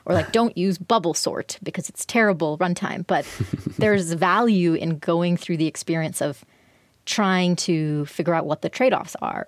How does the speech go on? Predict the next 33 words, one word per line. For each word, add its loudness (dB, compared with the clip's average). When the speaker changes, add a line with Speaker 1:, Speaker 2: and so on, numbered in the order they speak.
Speaker 1:
of -4
one -6
of -6
those -4
algorithms -4
or -4
one -8
of -10
those -8
data -6
structures. -12
So -2
I -2
think 4
the 4
value 2
is, -2
like, -6
understanding 2
what 4
the 2
decisions 0
are -4
in -2
choosing -2
one -2
thing -8
over -6
another -6
in 2
terms -2
of, -6
like, -6